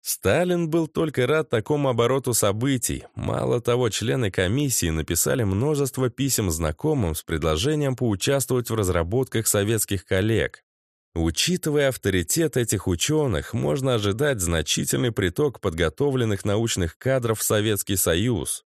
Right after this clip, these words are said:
Тем более, что достижения русской науки были у всех на слуху.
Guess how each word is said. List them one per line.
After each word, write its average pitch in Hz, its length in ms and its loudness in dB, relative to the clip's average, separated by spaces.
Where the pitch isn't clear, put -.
Тем 80 260 2
более, 156 340 2
что 139 180 -2
достижения 127 680 0
русской 123 300 0
науки 107 480 0
были 123 320 -2
у 117 100 2
всех 120 360 -2
на 95 100 0
слуху. 85 580 -2